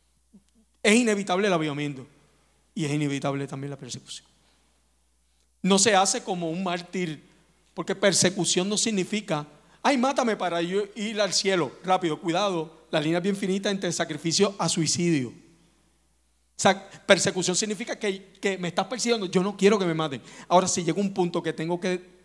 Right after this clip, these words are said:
vender mis principios, no lo voy a hacer. Aunque pierda a mis hijos, pero no lo voy a hacer.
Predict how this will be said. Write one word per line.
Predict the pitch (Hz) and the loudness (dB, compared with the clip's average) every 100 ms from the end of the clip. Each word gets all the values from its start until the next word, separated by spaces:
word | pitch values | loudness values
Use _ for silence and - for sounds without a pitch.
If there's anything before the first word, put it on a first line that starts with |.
| _ | _
vender | 160 156 156 165 | -2 -2 0 -2
mis | 185 175 | 0 -2
principios, | - 175 170 196 175 | -2 -4 -4 -6 -6
no | 139 | -4
lo | 143 | -4
voy | 139 135 | -4 -4
a | |
hacer. | 127 156 - _ _ _ - - - - _ _ _ _ _ _ _ _ _ | -6 -8 -12 _ _ _ -20 -20 -20 -20 _ _ _ _ _ _ _ _ _
Aunque | 156 175 | -10 -8
pierda | 175 147 | -8 -8
a | 143 | -6
mis | 139 - | -6 -4
hijos, | 220 147 160 - _ _ _ _ _ _ _ _ _ _ | -4 -6 -8 -12 _ _ _ _ _ _ _ _ _ _
pero | 170 156 | -16 -16
no | 131 | -16
lo | |
voy | 139 143 | -16 -16
a | |
hacer. | 123 - | -16 -18